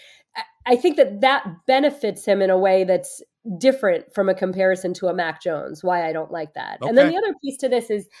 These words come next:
Speaker 1: does he have the Mike Vick cannon of an arm where he just flicks his wrist and there it goes? Does he have the Joe Fla-, the Brock Osweiler height? You know, whatever, if you wanna make up these things.
Speaker 2: Yeah.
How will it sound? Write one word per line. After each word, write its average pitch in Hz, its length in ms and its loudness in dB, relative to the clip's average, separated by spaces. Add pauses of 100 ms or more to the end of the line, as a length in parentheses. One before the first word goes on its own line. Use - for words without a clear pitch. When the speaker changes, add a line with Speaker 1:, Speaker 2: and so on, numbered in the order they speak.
(260)
Speaker 1:
does 277 240 2
he 294 180 -2
have 226 600 0 (1300)
the 208 580 4
Mike 233 360 4
Vick 214 340 4 (120)
cannon 214 400 4
of 190 140 2
an 196 100 2
arm 170 340 2
where 180 120 2
he 202 140 0
just 220 320 -4
flicks 214 280 -4
his 190 200 -2
wrist 185 360 2
and 190 140 0
there 180 220 4
it 180 100 -6
goes? 165 300 0
Does 214 180 -2
he 214 160 0
have 202 400 -4
the 180 420 0
Joe 202 300 0
Fla-, 190 640 -4
the 190 100 -2
Brock 202 400 -4
Osweiler 190 680 -2
height? 165 320 -4
You 196 100 -2
know, 220 120 2
whatever, 208 320 0
if 160 160 -8
you 208 80 -2
wanna 196 140 -2
make 185 200 -4
up 170 140 -10
these 160 160 -10
things. 147 360 -12
Speaker 2:
Yeah. 110 200 -4